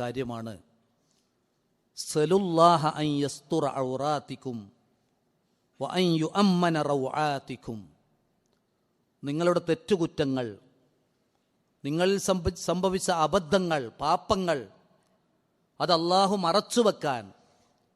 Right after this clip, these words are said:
അവൻ മാപ്പാക്കി തരാൻ അള്ളാഹുവിനോട് പ്രത്യേകം ഈ പുണ്യരാവുകളിൽ നിങ്ങൾ പ്രാർത്ഥിക്കണം.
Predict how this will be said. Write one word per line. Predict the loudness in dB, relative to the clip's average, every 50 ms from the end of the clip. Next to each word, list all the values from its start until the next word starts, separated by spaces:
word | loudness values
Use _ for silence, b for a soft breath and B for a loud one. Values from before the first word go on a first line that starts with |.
| _ _ _ _ -4
അവൻ | -2 -2 -2 -2
മാപ്പാക്കി | 0 0 2 2 2 2 2 4 2 2 4 2 -6 -4 -4
തരാൻ | -4 -2 -2 -2 -4 -6 -8 -14 -18 _ _ _ _ _ _ _ _ _ _ _ _ _ _ _ -10
അള്ളാഹുവിനോട് | -8 -6 0 2 2 2 2 0 -2 -6 -4 -6
പ്രത്യേകം | -6 -6 -6 -8 -4 -2 0 0 2 2 0 0 0 -6 -10 -12 _ -10
ഈ | -8 -8
പുണ്യരാവുകളിൽ | -8 -6 -8 -10 -8 -6 -6 -4 -4 -4 -4 -2 -4 -4 -6 -6 -8 -8 -8 -10 -12 -16 -20 _ _ _ _ _ _ _ _ _ -10
നിങ്ങൾ | -8 -6 -6 -6 -6
പ്രാർത്ഥിക്കണം. | -8 -8 -8 -6 -6 -6 -8 -10 -16 -16 -14 -14 -14 -14 -16 -18